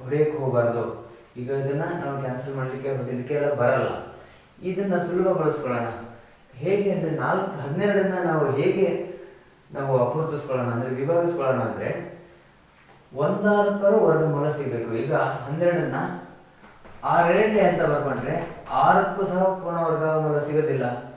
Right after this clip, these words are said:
ಎರಡಕ್ಕೂ ಸಹ ಸಿಗೋದಿಲ್ಲ. ಹಾಗಾಗಿ ನಾನು ಹನ್ನೆರಡನ್ನ ನಾಲ್ಕು ಮೂರ್ಲೆ ಅಂತ ಬರ್ಕೊಂಡ್ರೆ, at least ನಾಲ್ಕಕ್ಕರ ಸಿಗತ್ತೆ. ಹಾಗಾಗಿ ನಾಲ್ಕು ಮೂರ್ಲೆ ಅಂತ ಬರ್ಕೊತೇನೆ.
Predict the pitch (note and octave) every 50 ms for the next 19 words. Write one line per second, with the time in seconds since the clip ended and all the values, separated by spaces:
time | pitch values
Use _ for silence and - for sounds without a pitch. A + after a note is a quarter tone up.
0 | - B2+ C3 D3 D3+ - - - - - D#3 D#3 D3+ D3 - C3+ B2+ A#2+ A#2 A#2
1 | A#2 A2+ A2+ A2 - - C#3 D3 C#3+ C3+ C3 C3 A#2+ A#2 A2+ - - - - -
2 | - - - - - - - C3+ D3 D#3 D#3 D3+ C#3+ C3 C3 C3 - - - -
3 | - - - - B2 A#2+ A#2+ A#2+ - E3 F#3 G3+ G3+ G3 - D#3 E3+ G3 G#3+ A3
4 | G#3+ G#3 F#3+ F#3 - F3 D3+ C#3+ C3 C#3 C3+ A#2+ A2+ B2 D#3+ - - - - -
5 | F3 F#3 F3+ F3 - - - C#3 - - - F3+ - - F#3 - F3 D#3+ D#3+ F3
6 | - - C#3 C3 B2+ - - B2+ B2 - - - - - - - - - - B2+
7 | C3 C#3 C3+ C#3 C3+ B2 B2 B2+ C#3+ D#3 D3+ C#3+ C3 B2 C3 D3 E3 E3 D3+ D3+
8 | C#3+ C#3 C#3 C3+ C3 C3 - A#2+ A2+ - - - - G#2+ G#2 G#2 G#2 G#2+ G#2 G#2
9 | -